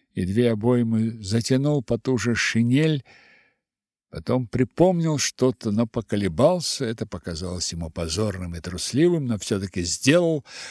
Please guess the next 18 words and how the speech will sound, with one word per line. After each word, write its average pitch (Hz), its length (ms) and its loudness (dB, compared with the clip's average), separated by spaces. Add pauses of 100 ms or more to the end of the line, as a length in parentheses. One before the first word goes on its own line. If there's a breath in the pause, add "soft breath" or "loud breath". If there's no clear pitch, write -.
(140 loud breath)
вынул 170 760 4
из 147 220 2
стола 143 680 2
свой 127 560 0
гражданский 107 1400 -2
врачебный 101 800 -4
паспорт. - 880 -10 (1300 soft breath)
Он 113 180 -4
повертел 117 640 -2
его 113 240 0
в 98 80 -4
руках, 131 640 -4 (1120)
решил 120 400 -2
взять 107 280 -2
с - 80 -4
собой, 139 400 -2
но 123 100 2
Елена 131 600 0